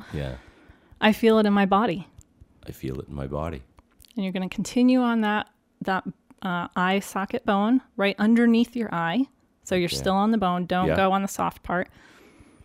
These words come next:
Speaker 2: I feel it in my neck and my shoulders.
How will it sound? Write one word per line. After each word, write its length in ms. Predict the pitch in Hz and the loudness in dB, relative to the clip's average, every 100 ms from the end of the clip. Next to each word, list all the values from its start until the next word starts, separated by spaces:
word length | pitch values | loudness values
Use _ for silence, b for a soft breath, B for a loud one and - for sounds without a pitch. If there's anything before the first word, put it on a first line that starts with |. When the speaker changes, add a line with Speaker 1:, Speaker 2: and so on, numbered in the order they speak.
| b b b b _ - | b b b b _ -6
Speaker 2:
I 80 | |
feel 300 | 185 214 214 | 0 4 4
it 60 | 220 | 4
in 100 | 208 | 2
my 100 | 170 | 0
neck 280 | 175 208 - | 0 -2 0
and 100 | 247 | -2
my 100 | 240 | 0
shoulders. 600 | 233 - 165 - - - | 0 -2 -2 -4 -8 -10